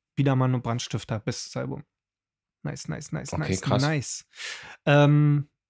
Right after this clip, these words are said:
Speaker 1: ja, aber, aber du bist, also ich bin weiterhin trotzdem extrem durchmischt, ne? So, ich höre irgendwie alles den ganzen Tag. Ähm, ich mag auch bei der Arbeit gerne dann so Sachen hören, wo nur so Instrumentals laufen und höre diese Lo-Fi-Playlisten und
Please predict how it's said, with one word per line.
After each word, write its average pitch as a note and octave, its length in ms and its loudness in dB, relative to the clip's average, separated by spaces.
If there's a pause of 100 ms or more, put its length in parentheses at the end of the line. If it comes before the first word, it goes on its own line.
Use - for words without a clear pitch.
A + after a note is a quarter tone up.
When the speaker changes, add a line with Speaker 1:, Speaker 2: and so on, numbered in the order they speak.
(140)
Speaker 1:
ja, B2 360 4 (320)
aber, C#3+ 320 4 (240)
aber D3 220 4
du G3 240 2
bist, G3 340 0
also D3+ 200 4
ich B2+ 100 0
bin D3 160 6
weiterhin C3+ 320 6
trotzdem C#3 300 0
extrem C3+ 360 2
durchmischt, B2+ 420 2
ne? B2 160 2
So, A#2 120 0
ich - 140 -4
höre B2 80 2
irgendwie B2 240 -2
alles C#3 260 0
den C#3 120 -2
ganzen C3 280 -2
Tag. C#3 320 -4 (640)
Ähm, A#2+ 420 2
ich D#3 160 -6
mag C3+ 240 2
auch B2+ 100 -2
bei C3 100 0
der B2+ 120 2
Arbeit C3+ 260 2
gerne B2+ 260 2
dann B2+ 140 2
so A#2+ 140 -2
Sachen B2 240 0
hören, B2 360 2
wo C#3 120 -4
nur B2 320 0
so A#2+ 100 0
Instrumentals A#2 720 -2
laufen A#2 340 -2
und A2+ 160 -2
höre C3 80 0
diese A#2+ 180 0
Lo-Fi-Playlisten A#2 1000 0
und A#2 420 -6